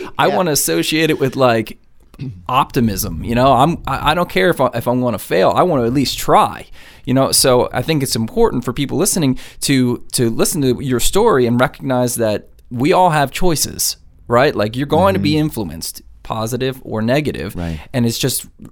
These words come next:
Speaker 1: recognizing that somebody else's negativity doesn't mean that's your story, you know, and that you have the ability to go, "You know what? It, it might be hard." I mean, I think we could all tell you that it is hard, uh, out here, but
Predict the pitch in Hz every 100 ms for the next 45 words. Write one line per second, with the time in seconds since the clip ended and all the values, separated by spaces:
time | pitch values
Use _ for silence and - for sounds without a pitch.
0 | - 113 143 151 127 120 117 120 104 -
1 | 151 147 123 135 143 - 113 120 117 113
2 | 135 123 135 123 123 123 90 113 107 110
3 | - 107 104 - 107 - - - - -
4 | - 113 107 98 104 104 117 135 127 113
5 | 113 107 107 101 110 107 104 101 92 101
6 | 101 98 123 120 143 147 151 - - 104
7 | - _ - 135 117 135 214 127 113 107
8 | 107 131 - - - - - 104 107 120
9 | 120 113 110 113 127 127 110 107 107 117
10 | 233 - 104 101 127 - - - - 113
11 | 110 - - 113 120 123 123 - - 123
12 | 110